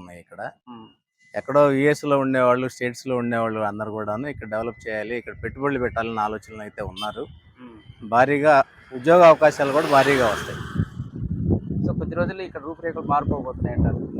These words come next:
Speaker 1: బాగా మారిపోతాయి, గుర్తుపట్టలేని విధంగా చేంజ్ అవడానికి అవకాశాలు తొ-, తొందరలోనే ఉన్నాయి. So అన్ని రూపురేఖలు మారడానికి నియోజకవర్గానికి
Speaker 2: ఇప్పుడు
Speaker 1: అవకాశాలు.
Speaker 2: గుంటూరు, విజయవాడ మధ్య మంగళగిరి కీలకం. వాస్తవంగా రాజధాని సంబంధం లేకుండా మీకు తెలిసినంత వరకు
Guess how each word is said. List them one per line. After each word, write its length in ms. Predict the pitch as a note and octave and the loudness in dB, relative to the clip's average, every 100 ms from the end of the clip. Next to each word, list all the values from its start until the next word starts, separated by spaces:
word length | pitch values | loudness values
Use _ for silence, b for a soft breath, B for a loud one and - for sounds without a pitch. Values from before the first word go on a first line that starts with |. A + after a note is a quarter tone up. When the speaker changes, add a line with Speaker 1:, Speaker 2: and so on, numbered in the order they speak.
| B2 | 2
Speaker 1:
బాగా 220 | C#3 D#3 D3 | 6 6 4
మారిపోతాయి, 480 | B2 - G2+ - - | 0 -2 -12 -14 -20
గుర్తుపట్టలేని 600 | A#2 C#3 C#3 - C3 C3 B2 | -20 -4 -4 -2 -4 -4 -6
విధంగా 300 | B2 C3 D#3 - | -6 -2 -2 -2
చేంజ్ 200 | B2+ B2+ | -8 -6
అవడానికి 300 | A#2+ B2 B2 A#2 | -4 -4 -2 -4
అవకాశాలు 400 | - A2+ B2+ C3+ | -4 -10 -12 -12
తొ-, 160 | - A2 - | -10 -10 -6
తొందరలోనే 500 | A#2 C#3 C#3 B2+ F#2 E2 | -4 -2 0 0 -2 -10
ఉన్నాయి. 220 | - - _ - - - - - - - G5 F#5+ F#5+ - - - - - | -18 -20 _ -20 -12 -10 -10 -14 -14 -14 -8 -8 -6 -6 -8 -8 -14 -6
So 80 | C#3 D3 | 0 2
అన్ని 160 | C3 C#3+ | 2 0
రూపురేఖలు 440 | C#3 B2 B2+ B2 C#3 | -2 0 -2 -2 -2
మారడానికి 440 | A#2+ A2+ A#2 B2+ E3+ | -2 -2 -6 -8 -8
నియోజకవర్గానికి 640 | C#3 C3 B2+ B2 G#2+ A2+ B2+ | -6 -6 -4 -6 -6 -8 -4
Speaker 2:
ఇప్పుడు 120 | A#3+ | -2
Speaker 1:
అవకాశాలు. 300 | G3+ F#3 F#3+ | -4 -6 -12
Speaker 2:
గుంటూరు, 240 | G#3+ C4 B3 | -12 -10 -8
విజయవాడ 220 | F#3 F#3 F#3 | -6 -6 -6
మధ్య 180 | F3+ E3 F3 | -10 -12 -10
మంగళగిరి 420 | D3 D#3 E3+ E3+ F3 | -8 -8 -10 -12 -10
కీలకం. 360 | D3 C#3 A#2 - - - | -8 -6 -6 -6 -8 -10
వాస్తవంగా 340 | C3+ - E3 D#3 | -12 -12 -10 -4
రాజధాని 320 | C#3 C#3 D#3+ D3+ | -4 -4 -10 -10
సంబంధం 280 | D3 C#3+ C#3 | -14 -12 -12
లేకుండా 280 | C3+ C3+ C3+ D3 | -12 -12 -10 -10
మీకు 140 | C3+ B2+ | -10 -10
తెలిసినంత 280 | C3 C#3+ C3+ | -12 -12 -12
వరకు 180 | C3+ - | -12 -10